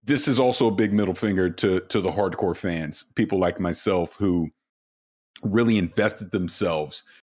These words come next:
into this world and into the philosophies and everything that the Matrix stood for. And you basically gave us the middle finger where, "Hey, look, just because you were waving that flag for the past two decades, I don't care. I'm gonna tell this story. I'm gonna try my damn hardest to just tank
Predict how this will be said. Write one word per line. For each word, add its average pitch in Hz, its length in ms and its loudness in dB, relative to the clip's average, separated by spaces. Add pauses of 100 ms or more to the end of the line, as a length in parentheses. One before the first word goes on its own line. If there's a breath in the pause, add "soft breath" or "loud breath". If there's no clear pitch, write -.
into 107 280 0
this 90 180 -2
world 85 480 0
and 92 160 0
into 98 220 0
the 90 100 -4
philosophies 92 840 -2
and 90 80 -2
everything 95 600 -2 (340 loud breath)
that 90 280 0
the 90 60 -4
Matrix 92 420 -2
stood 117 320 0
for. 80 480 -6 (380 soft breath)
And 104 160 0
you 104 80 2
basically 113 440 0
gave 101 240 0
us 113 140 2
the 110 100 -4
middle 95 240 0
finger 92 400 0
where, 90 400 2 (220 loud breath)
"Hey, 113 160 2
look, 107 320 0
just 110 160 -2
because 120 320 2
you 113 100 2
were 98 80 2
waving 104 300 2
that 104 180 0
flag 104 320 0
for 117 80 -2
the 98 100 0
past 107 340 -2
two 104 100 0
decades, 101 480 0
I 98 80 0
don't 101 240 -2
care. 98 360 0 (260 loud breath)
I'm 92 100 0
gonna 98 160 0
tell 95 220 0
this 90 160 -4
story. 92 440 0
I'm 85 160 -2
gonna 90 160 0
try 92 220 0
my 85 140 0
damn 87 260 0
hardest 87 440 0
to 87 100 -6
just 82 200 -4
tank 90 320 -4